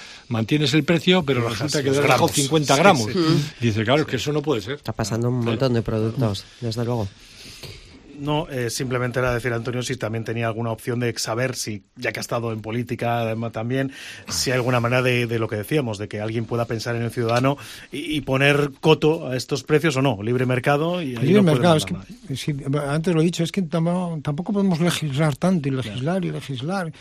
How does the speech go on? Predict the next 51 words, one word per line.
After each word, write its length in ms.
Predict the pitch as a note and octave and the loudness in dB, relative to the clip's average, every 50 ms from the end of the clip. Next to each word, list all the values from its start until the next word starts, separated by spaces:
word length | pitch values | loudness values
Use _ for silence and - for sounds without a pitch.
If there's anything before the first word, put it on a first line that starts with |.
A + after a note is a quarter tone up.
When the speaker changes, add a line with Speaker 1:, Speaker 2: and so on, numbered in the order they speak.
| - - - - - | -20 -20 -20 -20 -6
Speaker 4:
Y 80 | - C3+ | -2 0
muchas 260 | D3+ F3 E3+ G#3 G3+ | 0 2 2 2 0
veces 160 | - - G3 | 2 0 -2
se 140 | - - F#3 | 2 2 4
legisla 460 | E3+ E3 D#3 - - G#3 F#3 F#3+ G#3 | 4 4 2 2 2 2 4 4 4
a 120 | F#3 - D3 | 2 2 -2
sabiendas 460 | - - C3+ C3+ E3 F#3+ F#3+ F3 - | -2 0 0 0 2 0 0 -2 -2
que 100 | - - | -2 -4
luego 160 | C#3+ E3+ F3 | -4 -2 -4
esa 160 | F3 - - | -4 -4 -2
legislación 540 | D#3+ D3+ D3+ - - C#3 C3+ C3 - E3 E3+ | -2 -2 -2 -4 -4 -4 -4 -2 0 2 2
no 80 | E3 D#3 | 2 2
se 120 | - - | 0 0
va 80 | C3+ D3+ | 0 -2
a 60 | D3 | 0
poder 240 | C3 C3 C#3 C#3+ C#3 | 0 -2 -2 -2 -2
cumplir. 420 | - A#2 A2 G#2 - E3 D3+ B2+ - - - - - - - - _ | -2 -4 -2 0 2 2 2 2 -2 -10 -20 -20 -20 -20 -20 -20 _
Dejemos 260 | - - E3+ F3+ - | -10 -6 -6 -4 -2
un 100 | - F#3+ D3+ | -2 -2 -2
poquito 340 | D#3+ D3 C#3 E3+ - E3 D#3 | -2 -4 -4 -2 -2 -2 -2
también 320 | - C#3 C#3+ D#3 E3 D#3+ | 0 -2 0 0 2 2
a 60 | D3 | 0
la 80 | C3 B2+ | 0 -2
gente 500 | - - D#3+ D3+ D#3+ D#3+ D#3+ D#3 D3+ C#3+ | -2 -4 -6 -2 -2 0 2 2 2 2
la 140 | C3 B2+ A#2+ | 2 0 0
libertad, 560 | A#2 A2+ A2 A2+ G#2 - - D#3+ D#3+ C3 G#2+ | 0 -2 -4 -4 -6 -2 2 2 2 2 2
¿no? 180 | A2+ C3+ E3 - - - - - - - | -2 -4 -6 -6 -10 -18 -20 -20 -16 -10
Por 100 | - B2+ | -10 -6
supuesto 400 | - C#3 A#2+ E3 F3+ - A3 F#3 | -4 -2 -2 0 2 2 2 4
que 60 | G3 | 4
hay 80 | F#3 | 4
una 160 | F3+ F3 E3+ D#3+ | 6 6 4 4
directriz 480 | D#3 D3 D3 C3 - - D#3 - - | 4 2 0 0 0 -4 -4 -4 -2
europea 320 | D3+ C#3 C3+ B2 - D#3 C3+ | -2 -2 -2 0 0 -2 0
que 80 | C#3 | 0
dice 180 | C#3+ C3 D3+ D3 | -2 0 -2 -2
que 100 | - C#3 | -2 -2
bajemos 320 | B2+ B2+ - D3 C#3 C3 | -2 -2 -2 0 0 2
la 120 | B2 A#2+ A2+ | 2 0 0
sal, 160 | - F#3+ E3+ | 0 -2 0
pero 100 | D3 E3+ | 0 -4
es 80 | E3 | -2
que 60 | - G#3 | 0 0
muchos 240 | G3+ F#3+ G#3 F#3 | 0 0 -2 -6
países 320 | - - F#3 D#3 E3+ F3+ E3 | -4 -4 -4 -4 -2 0 0
europeos 300 | F3+ F3 D3 F#3 F#3+ F#3+ | 0 0 2 2 2 2
ni 80 | G3 F#3+ | 2 2
la 80 | E3+ | 0
consumen 420 | D#3 - D3 C3+ - G3 G3+ G3+ E3 | 0 -2 -4 -6 -2 0 0 0 0
por 140 | - C#3+ A#2 | -2 -6 -6
cultura. 380 | - A#2 A#2 - G#3+ A3 - | -6 -10 -4 -4 -4 -4 -4